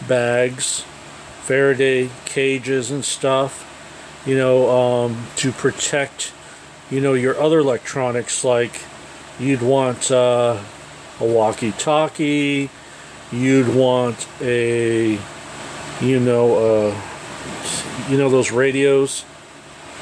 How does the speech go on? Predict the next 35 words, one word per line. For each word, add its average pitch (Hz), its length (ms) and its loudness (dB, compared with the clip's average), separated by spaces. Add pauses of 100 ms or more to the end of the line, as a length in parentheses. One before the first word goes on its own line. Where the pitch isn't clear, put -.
(340)
You'd 139 220 4
want 127 240 4
one 131 120 4
of 120 120 6
those 151 500 4 (400)
that 123 100 -12
you 139 120 -6
can 143 160 -6
communicate 147 640 0 (640)
people. 143 360 2
You'd 123 220 0
want 120 160 0
an 117 100 0
emergency 131 840 0
radio, 135 600 2
crank 139 440 -4 (140)
radio, 135 560 2
batteries, 135 920 0 (520)
you 135 60 0
know, 135 200 2
any 180 200 2
electronics 165 680 2
that 156 120 -2
you 147 180 0
can 131 180 -4
think 151 320 -2
of, 170 320 4 (560)
you'd 151 240 4
want 139 200 2
to 127 40 0
protect - 540 -2
that, 110 320 -2
you 123 100 -4
know, 127 300 0
even, 127 580 -2